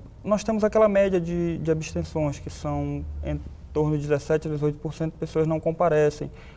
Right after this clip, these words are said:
Algumas pessoas estão viajando fora dos seus locais de votação e não podem comparecer no dia da eleição.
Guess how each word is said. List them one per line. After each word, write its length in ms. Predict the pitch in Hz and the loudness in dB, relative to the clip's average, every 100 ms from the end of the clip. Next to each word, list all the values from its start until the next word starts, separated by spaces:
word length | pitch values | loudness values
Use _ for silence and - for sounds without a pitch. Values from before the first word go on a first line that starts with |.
| - - - | -20 -12 0
Algumas 340 | 175 180 170 | 2 2 0
pessoas 320 | 175 - 160 | -2 0 -2
estão 240 | 147 160 151 | 0 0 4
viajando 680 | 151 151 143 151 160 143 | 4 4 2 2 2 0
fora 320 | 139 151 147 | -2 2 2
dos 80 | 139 | 0
seus 140 | - 139 | -2 0
locais 380 | 139 - 139 | 0 0 0
de 40 | 135 | 2
votação 600 | 131 135 147 - 170 170 | 0 0 -4 -2 0 2
e 40 | |
não 120 | 170 | 0
podem 360 | 175 156 156 156 | 2 4 4 2
comparecer 440 | 151 156 156 156 | -2 2 2 2
no 60 | 147 | 2
dia 100 | 151 | 4
da 80 | 151 | 4
eleição. 420 | 175 175 131 127 | 0 -2 -8 -8